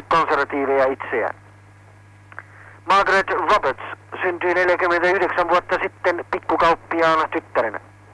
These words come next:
Hänen isänsä oli aktiivisesti mukana kunnallispolitiikassa ja nuori Margaret päätti jo varhoin lähteä isänsä jälkiä seuraten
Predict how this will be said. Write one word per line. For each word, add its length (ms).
Hänen 260
isänsä 320
oli 140
aktiivisesti 640
mukana 460
kunnallispolitiikassa 1080
ja 240
nuori 240
Margaret 440
päätti 300
jo 120
varhoin 380
lähteä 340
isänsä 480
jälkiä 440
seuraten 440